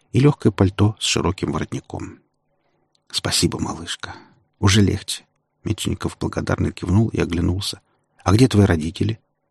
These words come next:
Ты же не гуляешь по парку одна?» «Мама с тётей Олей быстро не ходят». Она вздохнула и тряхнула кудряшками. «А мне хочется бегать. А собаку мама не хочет и со мной не бегает. А ты что сидишь? Ты ранитый?»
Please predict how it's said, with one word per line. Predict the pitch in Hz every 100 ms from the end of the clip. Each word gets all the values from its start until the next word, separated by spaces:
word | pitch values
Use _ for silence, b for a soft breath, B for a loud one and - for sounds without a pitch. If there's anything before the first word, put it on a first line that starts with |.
| _ _
Ты | -
же | 101
не | 98
гуляешь | 92 107 160 -
по | 156
парку | 131 104 107
одна?» | 110 104 - _ _ _ _ _ _ _ _ _ _ _ _ _ -
«Мама | 240 220
с | -
тётей | 180 - 185
Олей | 185 170
быстро | 175 - 165
не | 170
ходят». | - 185 143 - - _ _ _
Она | 98 92
вздохнула | - 98 - 127 95
и |
тряхнула | 87 98 - 104 92
кудряшками. | - 90 90 - - 98 - b b
«А | -
мне | 196 214
хочется | 208 196 - 160
бегать. | 156 151 147 - _ _ _ _ _
А | 156
собаку | - 202 226 160
мама | 160 151
не | 143
хочет | - 131 - _ _
и | 147
со | 180
мной | 185 208
не | 147
бегает. | 139 135 139 127 _ _ _ _ -
А | 196
ты | 214
что | -
сидишь? | 202 - 160 - - _ -
Ты | 220
ранитый?» | 233 214 - 104